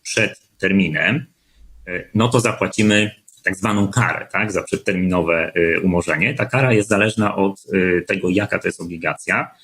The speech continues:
Mm, więc, y, no nie wiem, dla przykładu, jeżeli mówimy, że teraz najczęściej były kupowane obligacje trzyletnie, no to w przypadku obligacji trzyletniej,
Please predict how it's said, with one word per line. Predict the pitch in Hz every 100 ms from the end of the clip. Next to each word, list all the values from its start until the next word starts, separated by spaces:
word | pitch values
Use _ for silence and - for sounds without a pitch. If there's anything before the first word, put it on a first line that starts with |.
| - - - -
Mm, | 92 90 90 87
więc, | 98 - -
y, | 95 95
no | 98
nie | 98 85
wiem, | 82
dla | 82
przykładu, | - - 104 101
jeżeli | 92 98 95
mówimy, | 92 101 95
że | 92
teraz | - 92 -
najczęściej | 92 - - 90
były | 87
kupowane | - - 92 92
obligacje | 87 87 90 - 82
trzyletnie, | - 82 120 131
no | 113
to | 98 -
w |
przypadku | - 101 98
obligacji | 90 90 98 92
trzyletniej, | - 90 92 107 98 98